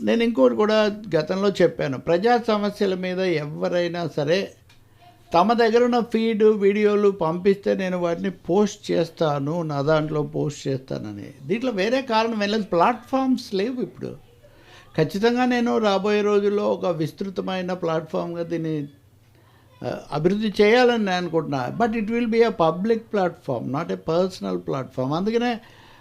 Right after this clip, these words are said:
మీరు ఏ అంశం మీదన్నా మాట్లాడదలుచుకున్నా, మీరు ఏదైనా ఉద్యమం చేసినా, ఒక సమ్మె చేసినా, ఒక దౌర్జన్యం జరిగినా, మోసం మీ దృష్టికి వచ్చినా,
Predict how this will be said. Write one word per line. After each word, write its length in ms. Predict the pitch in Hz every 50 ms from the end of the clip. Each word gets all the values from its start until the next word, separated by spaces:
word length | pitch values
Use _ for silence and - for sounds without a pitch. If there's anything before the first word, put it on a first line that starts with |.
| - -
మీరు 180 | 165 214 233 240
ఏ 160 | 214 208 214
అంశం 400 | 226 240 247 233 220 247 240 240
మీదన్నా 360 | 240 233 226 226 226 240 233
మాట్లాడదలుచుకున్నా, 1080 | 220 202 180 175 190 196 208 208 196 190 202 202 202 196 - - 208 196 196 202 208 214
మీరు 200 | 202 175 151 151
ఏదైనా 300 | 143 135 143 139 143 143
ఉద్యమం 400 | 147 151 147 160 180 185 190 190
చేసినా, 680 | 185 170 185 185 185 175 170 175 185 185 196 196 196
ఒక 280 | 190 - 135 120 117 -
సమ్మె 280 | - 135 135 156 180 175 180 190
చేసినా, 460 | 190 180 180 - 180 185 185 180 180
ఒక 160 | 170 147 139
దౌర్జన్యం 640 | 117 - 135 160 160 156 175 185 185 180 180 180
జరిగినా, 440 | 175 175 165 175 175 170 175 175 180
మోసం 520 | 175 165 147 147 160 175 - 196 180 180 180
మీ 100 | 170 165
దృష్టికి 480 | 156 160 151 151 - - 185 170 170
వచ్చినా, 480 | 175 165 170 - 180 175 180 175 180